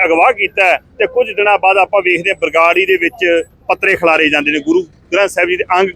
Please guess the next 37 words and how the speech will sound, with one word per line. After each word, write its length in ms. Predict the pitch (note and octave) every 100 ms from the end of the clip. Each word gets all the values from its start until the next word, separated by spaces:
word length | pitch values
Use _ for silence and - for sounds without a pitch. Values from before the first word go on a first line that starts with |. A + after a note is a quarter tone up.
| - -
ਗਲੀਆਂ 340 | F#3 A3 A#3 G#3
ਨਾਲੀਆਂ 340 | F#3+ F3+ F#3+
ਦੇ 100 | F#3
ਵਿੱਚ 220 | F3+ F#3
ਰੂੜੀਆਂ 340 | E3+ E3+ F3 F3+
ਦੇ 80 |
ਖਿਲਾਰੇ 320 | E3 D3+ D3+ E3
ਜਾਂਦੇ 360 | E3+ G3+ F#3+
ਨੇ। 80 | C3+ - - _ _ _
ਸੰਗਤਾਂ 460 | - G#3+ A3 - C#4
ਦੇ 80 | C#4
ਵਿੱਚ 200 | B3+ A3
ਰੋਸ 320 | G3+ A3 -
ਸੀ, 260 | A3+ G#3 G3 - - A3+
ਉਹ 60 |
ਸਾਰੇ 360 | - G3 A3+ A#3 G3+
ਅੰਗ 100 | G#3
ਇਕੱਠੇ 360 | G#3 G3 - A3+
ਕਰਕੇ 480 | G3 F#3 - G#3 F3 - _ _ A#3+
ਇਸੇ 320 | C#4 D#4+ D4
ਚੌਂਕ 320 | - G#3+ G#3
ਦੇ 140 | G#3+
ਵਿੱਚ, 200 | G3+ -
ਜਿਹਨੂੰ 500 | F3 G#3+ A3 A#3 F#3+
ਅੱਜ 80 | G3 G3 A3+ A3+
ਦੇ 100 | A3
ਪੰਥਕ 400 | - G3 G3 G#3 G3+ G3
ਆਗੂ 220 | F#3+ G#3+
ਜਿਹੜੇ 240 | G#3 G#3
ਨੇ 100 | G#3+
ਖੂਨੀ 440 | - - G#3+ A#3 B3+
ਚੌਂਕ 300 | A#3 A3+ G#3
ਕਹਿੰਦੇ 280 | A3 G#3+ G3
ਨੇ, 100 | D#3+
ਕੋਟਕਪੂਰੇ 600 | G3+ G3+ F#3+ G3+ G3+ G3+
ਦੇ 140 | G3+
ਵਿੱਚ 420 | E3 E3+ G3 E3+